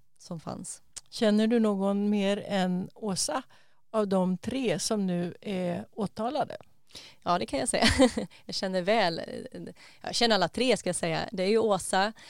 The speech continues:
Speaker 1: eh, då naturligtvis. Och sen så är det ju den här pastorn som, eh, jobbade tätt med Åsa och så,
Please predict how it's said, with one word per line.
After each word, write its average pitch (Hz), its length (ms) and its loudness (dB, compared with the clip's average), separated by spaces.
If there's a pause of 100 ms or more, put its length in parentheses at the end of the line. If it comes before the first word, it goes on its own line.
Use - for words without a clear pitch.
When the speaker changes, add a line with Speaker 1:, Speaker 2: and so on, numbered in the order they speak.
(280)
Speaker 1:
eh, 175 300 0
då 170 340 -4
naturligtvis. 175 640 -6
Och 175 80 -4
sen 185 160 0
så 196 120 -2
är 190 100 2
det 185 80 -2
ju 180 60 -2
den 180 100 -4
här 170 100 0
pastorn 175 500 -6
som, 170 380 -4 (280)
eh, 165 320 -4 (480)
jobbade 170 340 -4
tätt - 420 -4
med 196 400 0
Åsa 196 440 -2
och - 160 -6
så, 180 180 -4